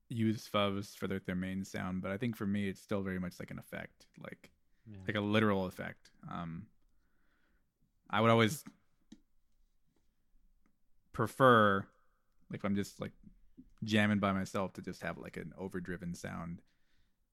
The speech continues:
Speaker 1: um, as, like, the bass line, and then use that here and there for parts or sections or stuff. And I think that's how it was even whenever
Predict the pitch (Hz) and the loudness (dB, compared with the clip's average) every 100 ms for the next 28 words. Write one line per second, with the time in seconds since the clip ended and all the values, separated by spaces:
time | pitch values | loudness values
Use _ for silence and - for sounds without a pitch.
0 | _ - 92 80 76 71 - _ _ _ | _ -14 -10 -10 -10 -14 -16 _ _ _
1 | _ _ 95 92 92 87 - 98 90 87 | _ _ -10 -8 -10 -12 -12 -10 -8 -8
2 | - - 90 90 98 - - 98 82 80 | -8 -10 -12 -10 -12 -14 -16 -10 -10 -10
3 | 80 87 - _ _ _ _ - 107 104 | -10 -12 -16 _ _ _ _ -14 -4 -4
4 | 104 95 - - - - 120 104 95 92 | -2 -6 -8 -18 -20 -12 -2 -2 0 -4
5 | 85 - 95 - 90 85 - 92 - 110 | -6 -10 -12 -8 -8 -8 -10 -12 -10 -10
6 | - 87 87 - 92 - - 101 - _ | -10 -8 -8 -8 -12 -12 -14 -14 -16 _
7 | _ - - _ 127 147 - - _ _ | _ -20 -20 _ 0 2 0 -12 _ _
8 | - - - - - - _ _ _ _ | -20 -20 -18 -16 -16 -20 _ _ _ _
9 | _ _ _ _ - - 127 117 120 110 | _ _ _ _ -18 -2 0 2 4 6
10 | 107 107 104 101 98 98 95 92 90 | 4 2 0 -2 -2 -2 -2 -4 -6